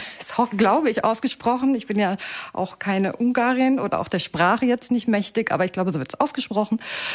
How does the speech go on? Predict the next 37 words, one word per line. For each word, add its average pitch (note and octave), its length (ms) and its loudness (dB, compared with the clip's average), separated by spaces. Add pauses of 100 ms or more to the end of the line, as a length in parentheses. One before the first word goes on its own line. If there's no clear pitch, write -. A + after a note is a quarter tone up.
(160)
Sie G#3+ 140 0
kommt A#3 260 2
auch - 80 -4
zu G#3 160 0
Besuch. C4+ 300 2
Sie - 180 0
ist, - 300 -2
äh, F#3+ 340 4
auch - 360 -4 (680)
mittlerweile F3+ 520 2
über - 220 0
achtzig, - 400 -2
aber F#3+ 160 2
wir F#3 80 0
freuen G3+ 240 2
uns F#3+ 120 0
sehr, F#3+ 140 0
dass F3 140 -2
sie - 60 -2
eben F3+ 200 2
halt F3 160 -2
kommt C4 300 2
und F#3 340 2
auch, E3+ 400 0
ähm, F3+ 360 4
am E3+ 140 2
Montagnachmittag G3+ 1160 2
im G3 160 0
Kalika-, G3 420 2
im G3 380 4
Festivalzentrum G3+ 960 0
in G3 100 2
Wiesbaden G3 440 2
dann F#3 140 2
zu - 120 0
einem F3+ 160 2
Gespräch C4 480 0